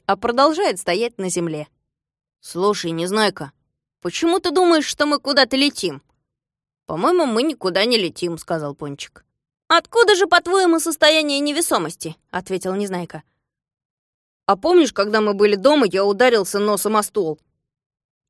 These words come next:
Ведь тогда мы никуда не летели, а невесомость была".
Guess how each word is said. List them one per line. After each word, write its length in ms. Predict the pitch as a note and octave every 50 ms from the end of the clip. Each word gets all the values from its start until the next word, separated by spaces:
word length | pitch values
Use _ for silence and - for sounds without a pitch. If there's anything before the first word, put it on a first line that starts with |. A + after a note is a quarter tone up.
| _ -
Ведь 220 | G3+ G#3+ G#3 G3+
тогда 340 | - A3+ G#3+ G#3 G3+ A3+ A3+
мы 120 | A3+ A#3
никуда 400 | B3 B3+ B3 A#3+ C#4+ D4 B3+ C4+
не 160 | A#3 A#3+ B3 C4+
летели, 560 | C#4+ D#4+ - - C#4 G3 F#3+ A3 G#3 D#3+ - _ _ _ _ _
а 120 | - F#3+
невесомость 640 | G3+ G#3 G3+ G3 F#3 - - G#3 C#4 D4+ D4 G#3+ F3+
была". 400 | E3 G#3 G3+ E3 D3+ D#3 D#3 E3+